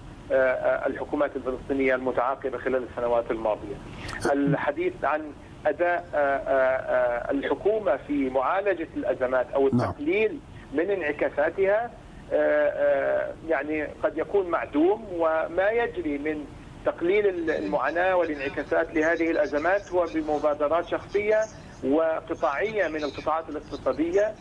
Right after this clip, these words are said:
Speaker 1: كان يكون هناك تنظيم لبعض القطاعات على مستوى الملابس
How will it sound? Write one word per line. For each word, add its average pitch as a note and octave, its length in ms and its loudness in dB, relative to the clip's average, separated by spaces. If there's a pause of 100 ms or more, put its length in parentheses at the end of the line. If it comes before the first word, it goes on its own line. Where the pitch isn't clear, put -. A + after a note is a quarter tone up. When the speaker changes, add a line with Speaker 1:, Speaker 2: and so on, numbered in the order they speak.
(340)
Speaker 1:
كان E3 200 2
يكون E3 340 0
هناك E3+ 260 2
تنظيم E3+ 480 0
لبعض D#3 300 2
القطاعات D3 600 -2
على D3 160 0
مستوى D#3 360 0
الملابس D3+ 440 0